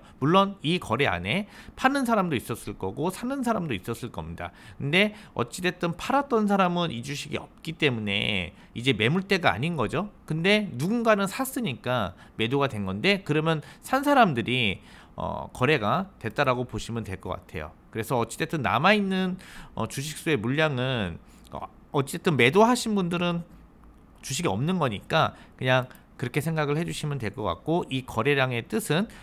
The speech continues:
매수 매도의 쌍방향으로 생각을 해주시면 될 것 같아요. 자, 그러면 보는 방법은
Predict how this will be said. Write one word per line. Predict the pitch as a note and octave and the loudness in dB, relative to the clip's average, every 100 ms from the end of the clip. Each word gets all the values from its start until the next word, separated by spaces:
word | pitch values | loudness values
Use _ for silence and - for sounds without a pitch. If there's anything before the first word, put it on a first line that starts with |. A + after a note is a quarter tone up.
| - | -2
매수 | G#2 C3 - F#3 D3+ | 2 2 2 0 2
매도의 | F#2+ F#2+ A#2 C#3+ | 0 0 -2 -2
쌍방향으로 | D3+ G3+ A3 A3 G#3 C#3+ B2+ B2+ E3+ | -2 -2 0 0 0 -2 -2 -2 -2
생각을 | F3 D#3+ C#3 D3+ | -4 -6 -4 -4
해주시면 | F3 E3 C3 G#2 | -4 -6 -8 -8
될 | F#2 | -8
것 | - | -8
같아요. | D2 - D2+ - - - - - - | -10 -8 -12 -14 -20 -20 -20 -20 -14
자, | - F#2+ | -2 -2
그러면 | C#3+ D#3+ C#3+ D3 B2 - - - | 0 -2 2 2 0 -4 -20 -6
보는 | D3+ G3+ B3+ | 0 2 4
방법은 | A3+ G3+ E3+ F#3+ F3 | 2 2 2 2 0